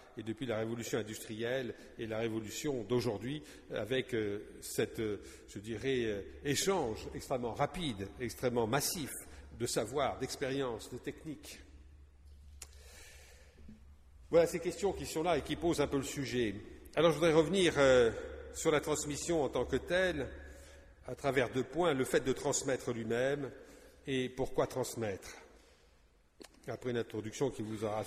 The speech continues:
peut-être semblé un petit peu longue. La transmission, elle peut être, euh, moi j'ai divisé, hein, de manière peut-être, euh,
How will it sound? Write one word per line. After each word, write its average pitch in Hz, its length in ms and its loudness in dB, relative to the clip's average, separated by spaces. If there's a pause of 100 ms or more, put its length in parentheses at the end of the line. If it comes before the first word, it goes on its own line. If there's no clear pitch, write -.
(120)
peut-être 120 260 -2
semblé 123 300 0
un 123 60 2
petit 117 160 -6
peu 131 120 4
longue. 131 320 4 (1500)
La 151 120 8
transmission, 190 720 2 (1080)
elle 143 160 0
peut 160 180 0
être, 175 280 4
euh, 135 140 6
moi 135 120 6
j'ai 139 140 0
divisé, 139 560 2
hein, 117 80 2
de 120 60 -2
manière 127 260 0
peut-être, 127 320 -2
euh, 110 420 -2